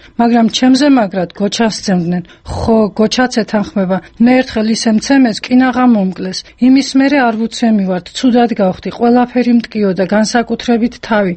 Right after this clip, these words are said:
ხან რა მირტყეს, ხან რა. დედა როცა გაბრაზებული იყო, როცა ნერვიულობდა, ჩვენ გვცემდა.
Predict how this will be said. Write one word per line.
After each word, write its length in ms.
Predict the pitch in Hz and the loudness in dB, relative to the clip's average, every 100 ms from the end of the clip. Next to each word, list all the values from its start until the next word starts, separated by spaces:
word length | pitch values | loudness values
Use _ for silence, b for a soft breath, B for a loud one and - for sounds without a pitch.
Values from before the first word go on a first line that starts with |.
| B | B
ხან 260 | - 269 269 | -2 2 2
რა 140 | 262 | 4
მირტყეს, 420 | 254 240 - 254 - | 4 2 0 -4 -4
ხან 280 | 240 226 | -2 0
რა. 160 | 202 180 175 | 0 -2 -4
დედა 300 | B 254 262 240 | B 0 2 2
როცა 260 | 226 - | 0 0
გაბრაზებული 840 | 233 220 208 233 214 233 208 226 214 | 0 2 2 2 2 0 0 0 2
იყო, 200 | 247 - 208 | 0 0 -2
როცა 280 | 208 208 233 | 0 0 2
ნერვიულობდა, 800 | 220 220 220 247 262 233 175 185 | 4 2 2 2 4 2 -2 -6
ჩვენ 300 | 185 247 247 | -4 0 0
გვცემდა. 540 | 240 - 208 180 185 | 0 -4 -2 -2 -6